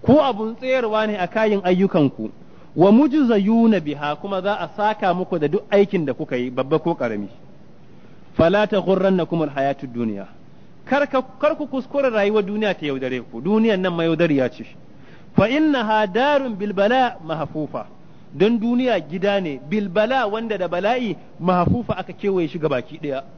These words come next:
Ba abun da aka kewaye duniya da shi sai bala'i. Ko mutumin da ke da kuɗi yana, zai gaya maka, ya ce a cikin halin kakanika yake jin kansa. Me dalili? Saboda wannan shine jarabawan da Allah ya mana a duniya. Kwata-kwata da bala'i aka kewaye duniya, ta ko ina bala'i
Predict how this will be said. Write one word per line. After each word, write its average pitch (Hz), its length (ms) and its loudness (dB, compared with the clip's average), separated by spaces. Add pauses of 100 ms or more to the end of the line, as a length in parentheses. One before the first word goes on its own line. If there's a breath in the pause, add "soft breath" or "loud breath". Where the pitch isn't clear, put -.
(340)
Ba 180 320 -2
abun 185 340 -4
da 185 120 -6
aka 175 140 -6
kewaye 180 320 -6
duniya 170 200 -6
da 139 80 -10
shi 147 120 -12
sai 170 120 -6
bala'i. 123 340 -4 (1300)
Ko 285 220 6
mutumin 220 340 0
da 160 80 -2
ke 165 140 -6
da 143 80 -2
kuɗi 156 260 -8
yana, 180 220 2
zai 165 300 0
gaya 151 180 4
maka, 147 200 -2
ya 135 60 -2
ce - 140 -8
a 139 60 0
cikin 160 280 -8
halin 170 280 -2
kakanika 143 460 -4
yake 131 280 -4
jin 117 120 -6
kansa. 101 360 -10 (580)
Me 170 200 6
dalili? 139 360 -2
Saboda 160 320 -2
wannan 156 220 -2
shine 151 200 -4
jarabawan 135 420 0
da 127 80 -4
Allah 131 180 -2
ya 120 40 0
mana 120 180 -2
a 110 60 -6
duniya. 107 340 -6 (500 loud breath)
Kwata-kwata 220 500 0
da 196 80 0
bala'i 165 300 0
aka 147 120 -6
kewaye 135 300 -2
duniya, 120 260 -4
ta 147 80 -8
ko 208 160 -2
ina 151 200 0
bala'i 123 280 -2